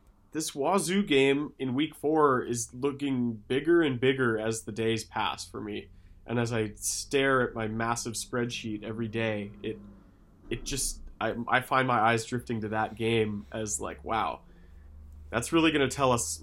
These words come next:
more about this team than any other game, I think, uh, until, you know, we play those big games in November. Maybe the B Y U game. Um, I'm really,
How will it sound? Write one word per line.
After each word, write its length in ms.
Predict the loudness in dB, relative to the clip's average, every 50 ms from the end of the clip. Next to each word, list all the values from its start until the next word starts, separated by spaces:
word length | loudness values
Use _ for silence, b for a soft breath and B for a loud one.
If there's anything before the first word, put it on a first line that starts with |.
| -12 -12
more 260 | -8 -4 0 2 2 2
about 240 | 2 2 0 0
this 180 | -2 -6 -6 -6
team 460 | -4 -2 0 2 2 2 0 -2 -6 -4
than 540 | -4 -4 -4 -4 -6 -6 -8 -8 -10 -14 -20 -20 -20 -20 -20 -20 -20 -20 -20 -20 -12 -8
any 200 | -4 -2 0 2
other 180 | 2 2 0 0
game, 340 | 0 0 2 2 2 0
I 100 | -2 -6
think, 320 | -8 -10 -10 -10 -10 -12 -16 -20 _ _ -16 -10 -8
uh, 400 | -6 -6 -6 -6 -8 -8 -10 -12 -14 _ _ -8
until, 640 | -6 -6 -6 -6 -4 -2 -2 0 0 -2 -2 -6 -10 -14 _ _ -20 -20 _ -8
you 100 | -6 -6
know, 160 | -6 -6 -8
we 100 | -10 -10 -10
play 380 | -8 -8 -8 -8 -8 -8 -10 -12 -12
those 300 | -10 -10 -10 -10 -12 -16 _ _
big 180 | -2 -2 -2 -2
games 240 | -4 -6 -6 -6 -6
in 80 | -6
November. 520 | -6 -6 -6 -6 -6 -6 -6 -8 -10 -12 -14 _ _ _ _ _ _ _ _ _ _ _ 0
Maybe 300 | 4 6 6 6 6 4
the 80 | 2
B 140 | 4 6 6
Y 140 | 8 8 8
U 200 | 6 4 2 0
game. 360 | 2 2 4 4 4 2 -2 -8 -12 -6 -2
Um, 360 | 0 2 2 2 2 0 0 -2
I'm 280 | -2 -2 -2 -2 -4 0
really, 340 | 4 6 6 6 6 4